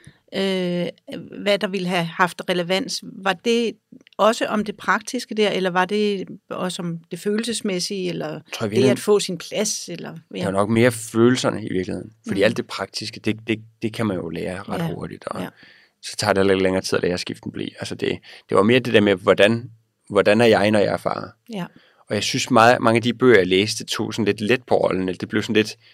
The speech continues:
Speaker 2: for, øh, øh, sjovt. Altså, du
Speaker 1: Mm.
Speaker 2: ved, sådan, "Åh, det er fedt at blive far, fordi så får din partner store bryster, og nogle arme." Altså, det var sådan
Speaker 1: Ja.
Speaker 2: ikke så relevant for mig, vil jeg sige.
Speaker 1: Nej.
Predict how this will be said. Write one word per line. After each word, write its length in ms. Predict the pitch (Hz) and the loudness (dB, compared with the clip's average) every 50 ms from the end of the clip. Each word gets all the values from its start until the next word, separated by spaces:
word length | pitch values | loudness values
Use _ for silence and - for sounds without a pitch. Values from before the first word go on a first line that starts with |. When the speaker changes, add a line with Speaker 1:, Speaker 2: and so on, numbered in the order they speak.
| _ _ _ _ - - | _ _ _ _ -6 0
Speaker 2:
for, 200 | 101 87 85 - | 2 2 2 2
øh, 460 | 90 85 85 - - - - - - - - - _ _ - - - - | 0 -4 -4 -6 -6 -6 -6 -8 -8 -8 -10 -12 _ _ -20 -18 -16 -14
øh, 160 | - - - - _ _ - | -14 -14 -14 -16 _ _ -4
sjovt. 460 | - - - - 95 - - - - - | -2 0 2 2 2 2 0 -8 -8 -4
Altså, 180 | - - 208 | -4 -2 -2
du 60 | 190 95 | 0 -2
Speaker 1:
Mm. 40 | 87 | -2
Speaker 2:
ved, 60 | 85 | -2
sådan, 200 | - 87 - - | -2 -4 -4 -4
"Åh, 60 | - - - | -6 -8 -10
det 40 | - | -12
er 40 | 87 | -6
fedt 200 | - - 95 101 | 0 2 2 2
at 60 | 104 | 4
blive 140 | - 90 85 | 2 0 -2
far, 220 | - - - 85 85 | -2 -6 -8 -8 -8
fordi 240 | - 85 82 82 | -8 -10 -8 -8
så 140 | - - 92 | -8 -8 -8
får 160 | 85 - 90 | -2 -2 -4
din 400 | 85 - - 87 85 - 85 82 - _ | -2 -2 -6 -6 -6 -8 -10 -12 -14 _
partner 300 | - - 90 - - - | -6 -6 -6 -6 -8 -10
store 300 | 87 - - 90 85 85 | -10 -6 -2 0 0 0
bryster, 420 | 85 - 87 98 107 110 - - 95 | 0 -2 -4 -4 -4 -6 -6 -4 -4
og 20 | 87 | -2
nogle 200 | 87 90 80 - | -2 -4 -4 -6
arme." 180 | - 82 90 - - | -8 -8 -8 -10 -10
Altså, 140 | - - - | -10 -10 -6
det 60 | - 98 | -6 -6
var 60 | 98 | -4
sådan 320 | - - 87 85 85 - - - - - - _ - | -4 -4 -6 -6 -6 -10 -16 -20 -20 -20 -18 _ -14
Speaker 1:
Ja. 120 | - - - _ _ _ _ _ _ _ _ _ _ - | -12 -12 -14 _ _ _ _ _ _ _ _ _ _ -10
Speaker 2:
ikke 220 | - 104 107 113 | -4 -2 0 0
så 140 | 110 - 120 | 2 0 0
relevant 480 | 110 107 92 92 92 95 98 92 - - | 0 0 0 0 0 -2 -4 -4 -6 -12
for 280 | - - - - 98 | -14 -14 2 4 4
mig, 200 | 90 87 87 92 | 4 4 -2 -4
vil 60 | 95 98 | -4 -4
jeg 100 | 95 - | -4 -6
sige. 280 | - - - - - - | -8 -8 -10 -10 -6 -6
Speaker 1:
Nej. 120 | 185 - | -6 -6